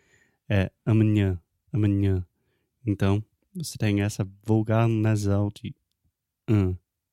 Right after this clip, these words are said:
an, que é difícil pros gringos, né? A gente já gravou um episódio sobre vogais nasais,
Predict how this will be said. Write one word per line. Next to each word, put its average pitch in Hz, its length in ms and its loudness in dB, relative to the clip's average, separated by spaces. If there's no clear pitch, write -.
an, 98 280 2
que 101 160 -2
é 98 100 2
difícil 104 600 -4
pros 107 240 -4
gringos, 95 480 -2
né? 107 160 -2
A 123 100 0
gente 110 320 -2
já 131 260 2
gravou 110 400 0
um 104 140 4
episódio 110 540 -2
sobre 113 640 0
vogais 98 400 -2
nasais, 101 680 0